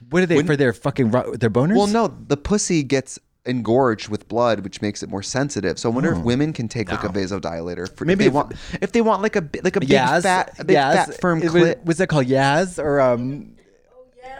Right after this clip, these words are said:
Speaker 1: yeah, Yaz? It's like
Speaker 2: Trimex right in the clit lip.
Speaker 1: <laughs> Well, saline
Speaker 2: Filler.
Speaker 1: injections in the clit.
Speaker 2: No.
Speaker 1: Yeah, my, my, uh, friend, uh, let's call him Bob, he would fuck around with this girl who wanted to fuck him in the ass with her injected clit.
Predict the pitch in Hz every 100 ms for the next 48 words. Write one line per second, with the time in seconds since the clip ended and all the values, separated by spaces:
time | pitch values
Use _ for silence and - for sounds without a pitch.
0 | - 185 180 196 170 147 147 143 147 202
1 | 202 - - _ - 160 165 131 113 -
2 | 127 120 123 - 123 85 87 87 - -
3 | - - - - - 156 151 - - 113
4 | 156 180 151 113 120 - 117 104 104 -
5 | 104 104 120 _ _ _ _ - 104 90
6 | 76 98 151 127 143 135 - - 120 117
7 | 110 107 104 127 120 113 107 101 95 90
8 | 107 - 104 95 92 85 - 92 71 82
9 | - _ _ _ - 123 123 117 - _
10 | _ _ 113 113 101 120 107 110 107 101
11 | 92 - 117 110 95 104 101 98 - 104
12 | 95 - _ _ - 143 156 123 110 -
13 | 120 - 104 101 98 95 104 - 95 -
14 | 120 98